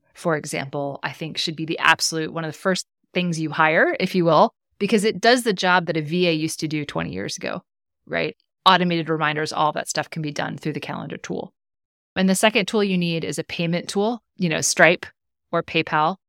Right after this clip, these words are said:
so that you can easily take payment, and ideally one that automates payment a little bit if you have a payment plan situation. And you can look in, there's a lot of different tools to do that. Stripe is my preferred tool.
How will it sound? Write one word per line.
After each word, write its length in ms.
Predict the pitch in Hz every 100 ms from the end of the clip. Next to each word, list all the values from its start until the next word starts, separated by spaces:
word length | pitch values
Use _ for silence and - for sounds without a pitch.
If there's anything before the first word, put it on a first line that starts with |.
| _ -
so 160 | - 190
that 100 | 180
you 100 | 208
can 120 | 208
easily 360 | 208 202 190
take 280 | 185 190 -
payment, 400 | - 160 160 - _
and 140 | 175 175
ideally 400 | 175 202 190 175
one 460 | 160 160 156 156 -
that 180 | 175 -
automates 480 | 165 170 160 - -
payment 360 | 170 151 151
a 40 | 160
little 240 | 156 165
bit 220 | 165 -
if 160 | - 160
you 60 | 156
have 100 | 147
a 60 |
payment 320 | - 156 151 -
plan 360 | 147 147 165
situation. 720 | - 170 - 160 160 190 196
And 140 | - 165
you 80 | 156
can 160 | 151
look 140 | 143 160
in, 180 | 151
there's 160 | 156 175
a 40 |
lot 100 | 175
of 80 | 160
different 240 | 156 - -
tools 240 | 143 -
to 80 | -
do 120 | 139
that. 260 | 147 147 -
Stripe 280 | 175 160 156
is 120 | 156
my 100 | 139
preferred 400 | 156 - - -
tool. 260 | - -